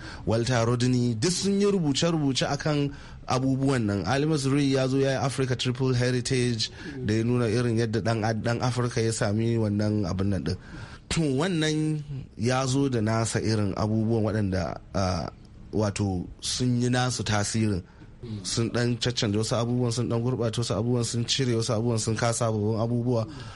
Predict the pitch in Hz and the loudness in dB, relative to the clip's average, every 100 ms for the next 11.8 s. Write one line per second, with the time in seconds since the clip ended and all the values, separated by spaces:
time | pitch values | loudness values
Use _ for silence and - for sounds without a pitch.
0 | - - 127 127 143 123 131 127 131 117 | -4 0 0 0 0 2 2 2 2 2
1 | 135 123 113 120 123 127 110 117 110 135 | 2 2 2 2 2 2 2 0 0 -2
2 | 143 113 123 107 107 92 87 90 - 147 | 0 0 0 -2 -2 -2 -4 -8 -14 -12
3 | 135 110 104 101 107 - - 127 - 107 | -10 -8 -10 -12 -16 -18 -4 -2 -2 -4
4 | 107 196 185 170 165 170 175 185 170 - | 0 0 2 0 0 0 0 0 0 -2
5 | 131 127 147 135 113 110 113 110 95 101 | -2 -2 -2 -2 0 -2 0 -2 0 0
6 | 98 90 - - - - - 110 107 110 | 0 -4 -8 -14 -20 -20 -4 -2 -2 -4
7 | - - 135 135 127 127 - - 131 143 | -2 0 0 0 -2 -6 -14 -6 -4 -2
8 | 156 135 127 - 117 110 135 127 131 120 | 0 0 0 -2 0 0 0 -2 -2 -2
9 | 123 123 123 107 101 139 151 127 - - | 0 0 0 -2 0 0 -2 -4 -8 -4
10 | 120 127 110 117 110 101 113 101 76 - | -2 0 0 0 0 -2 0 0 0 -2
11 | 120 110 104 101 - 98 98 | 0 0 0 -2 0 0 0